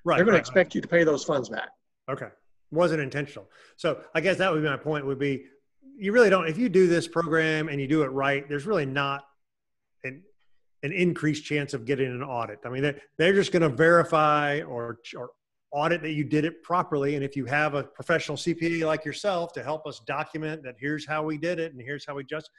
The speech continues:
Speaker 1: if you kind of follow the rules, there's not like the I R S is gonna show up at your door and audit your whole business, right? That's not a,
Speaker 2: No.
Speaker 1: that's not a
Speaker 2: And it
Speaker 1: real
Speaker 2: wouldn't be the I R S, it would be the S B A.
Speaker 1: Okay. Even, or even more, yeah.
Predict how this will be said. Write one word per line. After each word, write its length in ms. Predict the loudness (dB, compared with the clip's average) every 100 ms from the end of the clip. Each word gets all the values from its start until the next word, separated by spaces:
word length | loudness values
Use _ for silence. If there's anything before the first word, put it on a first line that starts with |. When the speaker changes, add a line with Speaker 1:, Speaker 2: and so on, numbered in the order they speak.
| _ _ _ _
Speaker 1:
if 100 | _
you 180 | -10 -10 -8
kind 140 | -8
of 60 | -8 -4
follow 300 | -2 0 -2
the 80 |
rules, 440 | -4 -2 -2 -4 -6
there's 160 | -10 -10
not 180 | -10 -8
like 200 | -10 -10 -10
the 80 |
I 120 | -6 -6
R 120 | -6
S 120 | -8
is 80 | -12
gonna 120 | -18 -12
show 180 | -10
up 80 | -10 -10
at 100 | -16
your 60 |
door 240 | -12 -10 -8
and 80 | -8
audit 220 | -8 -8
your 120 | -10
whole 140 | -8 -6
business, 520 | -8 -10 -14 -20 -20 _
right? 220 | -6 -6 -6
That's 200 | -10 -8
not 200 | -10 -2
a, 20 |
Speaker 2:
No. 280 | 2 2 2 -6 _ _ -16
Speaker 1:
that's 100 | -10
not 120 | -4
a 20 | 2
Speaker 2:
And 80 |
it 40 | 4
Speaker 1:
real 60 | 6
Speaker 2:
wouldn't 180 | 8
be 100 | 8
the 100 | 8
I 220 | 8 8 8
R 100 | 8
S, 300 | 6 2 -4
it 80 | -2
would 140 | -2
be 140 | -2
the 140 | 0 0
S 140 | 0
B 200 | -2 0
A. 260 | 0 -2 -10 _ _ -2
Speaker 1:
Okay. 240 | 0 -2 -4 _ _ _ _ _ _ _ _ 0
Even, 260 | 2 2 2
or 160 | 2 4
even 220 | 4 4
more, 240 | 2 2
yeah. 240 | 2 2